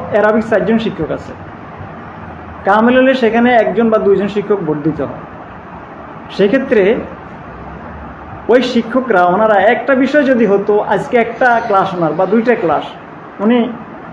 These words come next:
বাড়ি থেকে পূর্ব প্রস্তুতি নিয়ে আসতে পারতেন। এখন দেখা যায় একজন অ্যারাবিক শিক্ষক, উনি এখানে মাদ্রাসায় এসে পাঁচ, পাঁচটা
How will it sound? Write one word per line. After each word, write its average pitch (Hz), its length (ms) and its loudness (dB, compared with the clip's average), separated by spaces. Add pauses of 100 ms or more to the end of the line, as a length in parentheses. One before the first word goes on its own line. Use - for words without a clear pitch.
(1000)
বাড়ি 170 280 4
থেকে 247 420 6 (140)
পূর্ব 240 240 4
প্রস্তুতি 220 440 0
নিয়ে 196 120 2
আসতে 170 240 0
পারতেন। 151 340 -4 (420)
এখন 254 220 2
দেখা 247 240 2
যায় 269 200 4
একজন 240 220 2
অ্যারাবিক 226 440 2
শিক্ষক, 220 360 -2
উনি 240 180 0 (1000)
এখানে 240 300 4
মাদ্রাসায় 233 480 4
এসে 220 360 2 (640)
পাঁচ, 233 160 0 (420)
পাঁচটা 262 500 2